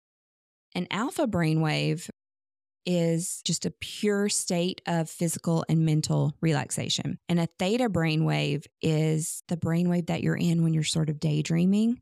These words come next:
And it's also the brainwave that you can get into whenever you're dreaming in your sleep. So when you're in those two types of brainwave patterns, you can be a lot more alert during the day. And then at night, you get to go into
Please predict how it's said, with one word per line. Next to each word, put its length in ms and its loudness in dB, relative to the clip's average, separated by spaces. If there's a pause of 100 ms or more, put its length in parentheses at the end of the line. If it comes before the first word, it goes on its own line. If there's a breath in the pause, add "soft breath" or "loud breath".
(140)
And 180 2
it's 180 0
also 280 0
the 80 0
brainwave 420 2
that 320 0 (340)
you 220 2
can 160 0
get 160 0
into 320 2
whenever 300 2
you're 180 2
dreaming 640 2
in 100 2
your 120 4
sleep. 500 -4
So 580 0 (220)
when 180 2
you're 180 2
in 220 4
those 300 2
two 160 2
types 280 -2
of 140 -4
brainwave 520 2
patterns, 540 0
you 100 -2
can 180 2
be 240 0
a 60 2
lot 380 -2
more 280 2
alert 500 0
during 220 2
the 80 2
day. 460 0 (460)
And 160 2
then 140 2
at 140 -4
night, 320 2
you 160 2
get 220 -2
to 280 2 (240)
go 160 2
into 280 0